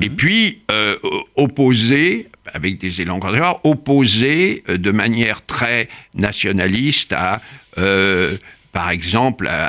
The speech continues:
Speaker 1: à tout ce qui est, qui leur paraissait des idéologies, euh,
Speaker 2: Le communisme,
Speaker 1: pernicieuses,
Speaker 2: par exemple.
Speaker 1: notamment l'idéologie communiste.
Speaker 2: Mhm.
Speaker 1: Même si dans les, dans,
Speaker 2: McCarthy.
Speaker 1: même si dans les années trente, euh, il y avait des intellectuels, beaucoup d'intellectuels qui ont flirté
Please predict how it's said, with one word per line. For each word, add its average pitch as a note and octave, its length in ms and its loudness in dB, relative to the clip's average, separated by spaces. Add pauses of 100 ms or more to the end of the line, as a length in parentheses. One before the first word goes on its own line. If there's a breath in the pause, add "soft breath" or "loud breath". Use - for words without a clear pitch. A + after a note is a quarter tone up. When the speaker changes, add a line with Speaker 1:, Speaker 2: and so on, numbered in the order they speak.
Speaker 1:
à F#2+ 80 -4
tout B2+ 180 0
ce - 140 0
qui - 160 -4
est, F2+ 100 -2 (220)
qui G#2 120 -6 (100)
leur G2 200 -2
paraissait F#2+ 420 -4
des G2+ 260 -2
idéologies, G2 680 2
euh, - 60 0
Speaker 2:
Le F#2+ 60 -2
communisme, G2 260 2 (280)
Speaker 1:
pernicieuses, D#3 200 2
Speaker 2:
par E2 120 -4
exemple. E2+ 260 0
Speaker 1:
notamment A#2+ 420 2
l'idéologie B2 560 0
communiste. G2 600 -4
Speaker 2:
Mhm. F2 240 0
Speaker 1:
Même B2 240 4
si A#2+ 200 0
dans A#2 120 2
les, B2 100 4
dans, G2+ 60 0
Speaker 2:
McCarthy. A#2 460 0 (160)
Speaker 1:
même C#3 240 0
si C#3+ 180 2
dans A#2+ 120 2
les A#2 240 2
années A2+ 260 0
trente, F3 560 -2 (500 loud breath)
euh, G#2 320 2
il G#2+ 60 0
y A2 60 2
avait A#2 180 -2
des G#2+ 220 0
intellectuels, G#2+ 640 0
beaucoup G#2 280 -2
d'intellectuels F#2+ 640 -2
qui - 100 -4
ont F2 80 -2
flirté - 680 -2